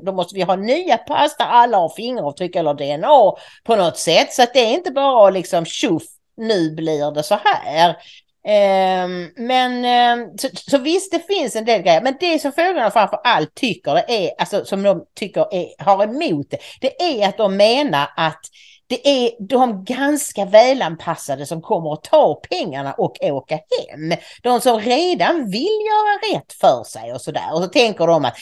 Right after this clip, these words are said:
"Ja, ja, vi har inte tänkt flytta hem när vi pensioneras. Nu, nu,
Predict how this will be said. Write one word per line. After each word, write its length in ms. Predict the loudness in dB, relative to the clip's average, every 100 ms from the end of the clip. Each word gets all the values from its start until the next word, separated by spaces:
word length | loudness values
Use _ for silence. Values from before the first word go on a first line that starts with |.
| -14
"Ja, 180 | 0 4 4 4
ja, 80 | 2 2
vi 100 | 4
har 120 | 4
inte 120 | 4
tänkt 200 | -2 -6
flytta 160 | -6 -4
hem 260 | -2 -2
när 80 | -2
vi 80 | -6
pensioneras. 760 | -8 -10 0 2 4 4 2 2
Nu, 360 | 0 -2 -6
nu, 460 | -6 -2 -2 -2